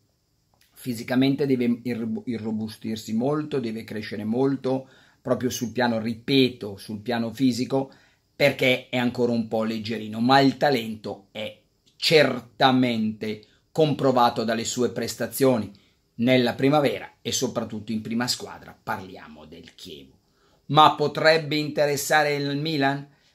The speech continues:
Beh, innanzitutto ho letto di un costo, ho letto di un costo intorno agli otto milioni di euro, il Milan per un duemila, otto milioni di euro,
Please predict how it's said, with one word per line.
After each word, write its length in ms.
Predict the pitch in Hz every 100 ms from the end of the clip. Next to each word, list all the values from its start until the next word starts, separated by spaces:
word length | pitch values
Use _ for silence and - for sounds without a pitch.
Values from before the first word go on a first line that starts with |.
| _
Beh, 140 | -
innanzitutto 720 | 147 151 156 160 165 208 208 165
ho 300 | - 151 143
letto 420 | 151 - - 156
di 100 | 135
un 200 | 135 127
costo, 680 | 147 147 139 - 135 135 - _ _ _ _ _ _
ho 140 | 123
letto 720 | 123 143 143 - _ - 110 107
di 120 | 107
un 180 | 123 117
costo 400 | 143 143 135 123
intorno 440 | 117 113 123 120
agli 180 | 113 113
otto 240 | 117 117
milioni 340 | 113 110 113 113
di 180 | 110 117
euro, 220 | 120 113
il 80 | 110
Milan 320 | 117 120 113
per 140 | 117
un 120 | 113
duemila, 400 | 113 113 120 123
otto 220 | 113 110 113
milioni 300 | 110 117 113
di 120 | 113
euro, 400 | 127 127 123 -